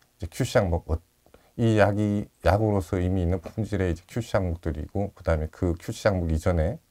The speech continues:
각 공정 단계별로 꼭 필수적으로 해야 되는 시험 항목들, 아이피씨 항목이 됩니다. 그리고 예전에 아이피씨 할 때는 뭔가 이제 법적인 것들이나 아니면 이제 자기들이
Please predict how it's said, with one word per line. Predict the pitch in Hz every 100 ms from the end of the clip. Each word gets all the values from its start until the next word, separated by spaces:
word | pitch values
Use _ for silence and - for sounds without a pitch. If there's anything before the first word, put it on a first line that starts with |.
| _ _ _ -
각 | -
공정 | - 113 113 104
단계별로 | 90 87 92 82 78 139 - _ _ _ _ _ _ _ _ _ _ _
꼭 | - 120 -
필수적으로 | - - 143 127 104 95
해야 | 107 101
되는 | - 80 104 143 -
시험 | - - 117
항목들, | 82 90 85 - 73 - -
아이피씨 | 95 - 113 - 110
항목이 | 95 87 87
됩니다. | 85 73 71 - _ _ _ _ _ _ _ _ _ _ _ _ _
그리고 | - 98
예전에 | 113 131
아이피씨 | 104 113 135 131
할 | 120
때는 | 117 104
뭔가 | 107 104 92
이제 | 95
법적인 | - 104 147 120 113 98
것들이나 | 95 - 95 90 92 131 123
아니면 | 92 92 92
이제 | 87 87
자기들이 | - 104 98 95